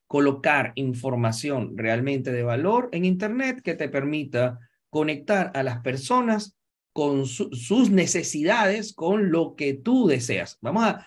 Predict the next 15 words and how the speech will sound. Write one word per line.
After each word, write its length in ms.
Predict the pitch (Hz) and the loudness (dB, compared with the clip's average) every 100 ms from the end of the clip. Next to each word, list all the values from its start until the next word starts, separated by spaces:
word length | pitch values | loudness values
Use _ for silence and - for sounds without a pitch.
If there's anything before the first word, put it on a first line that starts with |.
| _ | _
vamos 180 | 160 240 | 2 4
a 40 | |
decirlo 220 | 196 160 196 | 4 4 4
de 20 | |
una 100 | 202 | 4
manera 280 | 135 131 156 | 4 2 0
sencilla. 500 | 117 101 117 78 65 _ _ _ - | -2 -4 -4 -4 -8 _ _ _ -6
Vamos 240 | 113 180 | 0 2
a 80 | 240 | 2
conectar 560 | 196 131 117 98 82 - _ _ | 2 0 -2 -6 -6 -14 _ _
las 220 | 120 135 | 0 2
necesidades 540 | 131 123 117 117 107 123 | 2 -2 -4 -2 2 2
de 80 | 220 | 2
las 120 | 226 | 0
personas 680 | 254 - 254 135 160 - | -2 0 0 0 -2 -8